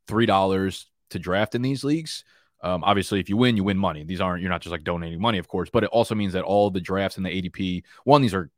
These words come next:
extremely addicting, but all the drafts and all the A D P is extremely, extremely sharp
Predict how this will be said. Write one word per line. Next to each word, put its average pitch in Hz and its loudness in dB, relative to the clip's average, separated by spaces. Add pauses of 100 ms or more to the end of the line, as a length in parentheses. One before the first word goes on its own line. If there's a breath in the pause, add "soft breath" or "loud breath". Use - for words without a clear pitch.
extremely 123 -2
addicting, 80 -6
but 87 0
all 117 6
the 117 2
drafts 101 0
and 92 -4
all 95 0
the 90 -2
A 90 -4
D 90 -8
P 95 -8
is 85 -4
extremely, 104 -2
extremely 90 -4
sharp 110 0